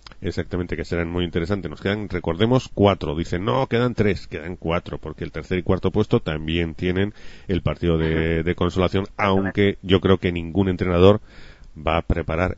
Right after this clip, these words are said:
ese partido. No quieren, <laughs> no quieren jugarlo, al menos de momento.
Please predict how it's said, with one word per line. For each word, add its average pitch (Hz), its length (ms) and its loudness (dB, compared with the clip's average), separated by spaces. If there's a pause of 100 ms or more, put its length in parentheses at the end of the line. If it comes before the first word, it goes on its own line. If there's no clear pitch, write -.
ese 90 260 -6
partido. 80 440 -2 (140)
No 76 220 -4
quieren, 80 440 -2 (240)
<laughs> 104 160 -6
no 98 240 0
quieren 98 240 0
jugarlo, 98 540 2 (100)
al 78 180 -10
menos 80 400 -2
de 90 120 2
momento. 78 500 -2